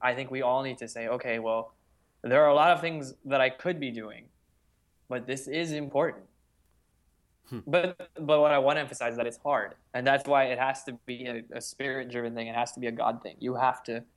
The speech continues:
Speaker 1: you have to ask God for the strength, because especially with issues like this, if you don't ask God for the strength, then it's just, it's just not gonna happen. And that's been what I've been discovering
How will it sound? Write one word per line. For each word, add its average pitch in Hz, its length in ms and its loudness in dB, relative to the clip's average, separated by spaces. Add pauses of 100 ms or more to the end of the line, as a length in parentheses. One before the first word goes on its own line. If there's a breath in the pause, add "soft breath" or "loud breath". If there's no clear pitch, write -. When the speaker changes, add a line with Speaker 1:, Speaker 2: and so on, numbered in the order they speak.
Speaker 1:
you 127 80 -2
have 127 100 4
to - 80 -4
ask 120 340 0
God 117 300 4
for 113 100 -6
the 107 80 -10
strength, 113 360 -4
because 120 280 -6
especially 127 1000 -2 (540)
with 123 140 0
issues 127 320 2
like 117 160 4
this, 107 220 -4
if 120 100 -4
you 131 120 0
don't 143 160 4
ask 135 240 2
God 120 180 4
for 117 100 -4
the 113 60 -4
strength, 117 280 -10
then 110 120 -8
it's 123 160 -6
just, 123 240 -6
it's - 140 -12
just - 160 -8
not - 160 -10
gonna 104 100 -6
happen. 117 420 -8 (220)
And 131 100 0
that's 127 200 4
been 131 140 -2
what 120 120 6
I've 117 160 4
been 117 120 -6
discovering 117 580 -4